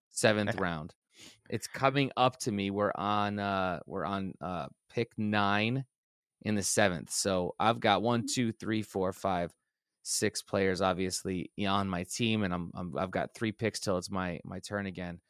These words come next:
Speaker 1: Uh, I got Devers at thirteen. I, I actually was pretty pleased. I, I was torn. It was funny.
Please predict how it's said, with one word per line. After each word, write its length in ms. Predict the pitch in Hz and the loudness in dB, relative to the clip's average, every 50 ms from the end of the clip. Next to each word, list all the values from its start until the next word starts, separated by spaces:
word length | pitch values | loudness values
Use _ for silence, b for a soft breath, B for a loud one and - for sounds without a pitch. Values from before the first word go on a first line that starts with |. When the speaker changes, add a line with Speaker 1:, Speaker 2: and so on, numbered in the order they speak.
| _ _ _ _ _ _ | _ _ _ _ _ _
Speaker 1:
Uh, 160 | - - 104 - | 2 2 2 4
I 160 | - 131 151 180 | 4 4 4 6
got 280 | 208 214 160 135 127 | 6 6 6 4 4
Devers 380 | - 147 151 139 151 143 120 120 | 4 6 6 6 4 4 2 2
at 180 | 87 - - | 0 0 2
thirteen. 640 | - 127 117 - - - - 131 127 127 127 127 131 - - - | 2 2 2 2 0 -4 -4 -2 0 2 2 0 0 -2 -2 0
I, 280 | 107 107 110 113 113 - - | 2 4 4 2 0 0 0
I 200 | 101 113 113 - - - - | 2 2 2 2 0 0 2
actually 400 | 107 120 113 - - 143 123 113 | 2 2 2 2 2 2 4 4
was 480 | 104 101 95 - - - - - - _ _ _ - | 4 2 2 0 -4 -10 -16 -20 -20 _ _ _ 0
pretty 260 | - 160 151 135 110 | 2 2 2 2 0
pleased. 460 | - - - 123 120 123 123 117 - | -4 -6 -4 0 0 0 2 2 4
I, 220 | 104 98 85 80 104 | 4 4 4 2 0
I 40 | |
was 160 | 110 117 - - | 0 -2 -4 -6
torn. 460 | - - 175 185 202 196 165 135 - | -2 0 4 4 6 6 4 4 0
It 160 | - 85 113 | -4 -2 0
was 160 | 143 135 - | 0 -2 -2
funny. 400 | - - 135 135 127 107 95 b | 2 4 4 4 4 2 -2 b